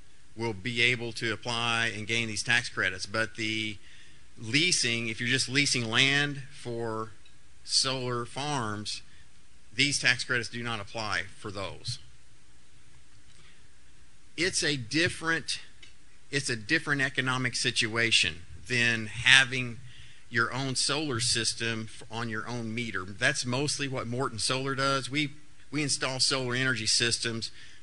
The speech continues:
s-, on, uh, behind the meter. It's called behind the meter, and that, that actually,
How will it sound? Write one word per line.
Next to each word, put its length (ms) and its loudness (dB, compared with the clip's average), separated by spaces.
s-, 260 0
on, 460 0
uh, 480 -2
behind 540 6
the 40 2
meter. 480 0
It's 120 -6
called 180 0
behind 300 2
the 40 -2
meter, 220 0
and 80 -4
that, 220 2
that 240 4
actually, 680 4